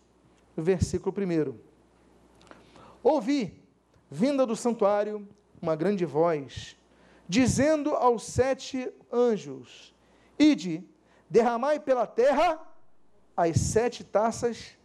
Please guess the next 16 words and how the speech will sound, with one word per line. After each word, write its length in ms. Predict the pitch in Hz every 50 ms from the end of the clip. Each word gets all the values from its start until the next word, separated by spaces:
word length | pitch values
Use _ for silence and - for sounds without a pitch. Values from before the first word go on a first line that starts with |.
| _ _ _ _ _
da 140 | - 190 190
cólera 640 | 190 - - - 185 185 190 185 180 175 170 175 185
de 120 | 175 185
Deus'", 600 | 156 143 170 190 208 226 240 202 - - - - _ _ _ _ _ _ _
em 120 | - 160 160
outras 260 | 165 160 - 160 165
versões, 720 | 180 202 190 - - 180 175 185 196 196 180 - - - - _ _ _ _ _
"da 200 | - 170 185 175 160
ira 440 | 160 170 180 175 170 170 175 175 165 - _ _ _ _ _ _ _ _ _
de 140 | - 165 185
Deus". 640 | 147 139 160 156 147 135 - - - - - - - _ _ _ _ _ - - - - -
Então, 300 | - 151 151 - 202 208
os 240 | 214 202 156 135 147
anjos 680 | 196 226 247 254 240 196 202 190 - - - - - _ _ _ _
da 180 | 165 180 170 156
ira, 440 | 165 185 202 208 214 220 233 226